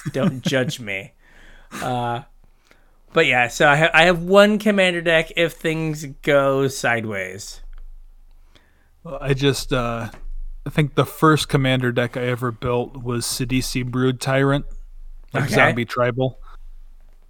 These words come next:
Speaker 2: And my project this weekend was I went through, and it was a lot of work for somebody that is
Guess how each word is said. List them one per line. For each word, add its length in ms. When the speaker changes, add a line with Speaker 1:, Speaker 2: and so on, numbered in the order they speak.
Speaker 2:
And 720
my 360
project 580
this 220
weekend 480
was 440
I 180
went 300
through, 640
and 140
it 60
was 260
a 100
lot 240
of 100
work 220
for 160
somebody 460
that 200
is 420